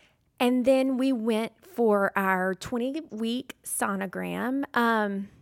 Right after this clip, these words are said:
not knowing what to expect. Again, we didn't have children yet. This was all new to us. So we sat in there as they did, um,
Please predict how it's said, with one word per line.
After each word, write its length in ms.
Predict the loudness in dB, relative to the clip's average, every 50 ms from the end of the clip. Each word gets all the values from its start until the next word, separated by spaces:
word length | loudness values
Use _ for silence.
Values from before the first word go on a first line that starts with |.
| _ _ -4
not 280 | 2 4 4 4 4 4
knowing 240 | 2 2 2 2
what 180 | 0 -2 -2 -2
to 80 | -2 -2
expect. 480 | -2 -2 -4 -6 -4 -4 -4 -4 -4 -6
Again, 400 | -4 -2 0 0 0 0 -2 -2
we 200 | -2 0 0 0
didn't 200 | -2 -2 -4 -4
have 180 | -6 -6 -6 -4
children 420 | -2 -2 -2 -2 -2 -4 -4 -4
yet. 300 | -4 -4 -4 -4 -6 -6
This 220 | -8 -10 -8 -8
was 200 | -8 -8 -8 -10 _ _ _ 0
all 200 | 2 4 4 2
new 240 | 0 -2 -4 -6
to 220 | -6 -8 -8 -6 -4
us. 420 | -4 -4 -4 -4 -8 -8 -14 -16 -18 _ _ -20 -20 -20 -20 -20 -20 -20 -20 -20 _ _ _ _ _ _
So 240 | -6 0 2 2 4
we 160 | 4 2 2
sat 340 | 2 0 2 2 2 2 2
in 180 | 2 2 2
there 340 | 2 0 0 0 0 0 0
as 180 | -2 -2 -4 -2
they 220 | 0 0 0 0
did, 600 | -2 -2 0 0 2 2 2 2 0 0 -2 -4 -8 -10 -16 -20 -20 -20 -10 -4
um, 520 | 0 2 2 2 2 0 -2 -4 -6 -8